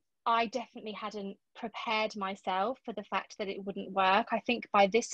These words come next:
point, you know, three, four years later, I think I'd had the assumption that I V F was kind of like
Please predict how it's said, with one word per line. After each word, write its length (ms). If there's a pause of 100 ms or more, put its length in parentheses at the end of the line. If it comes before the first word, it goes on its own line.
(140)
point, 360 (500)
you 140
know, 120 (140)
three, 180
four 260
years 280
later, 360
I 220
think 220 (240)
I'd 340
had 240
the 100
assumption 500
that 160
I 260
V 140
F 180
was 140
kind 340
of 100
like 360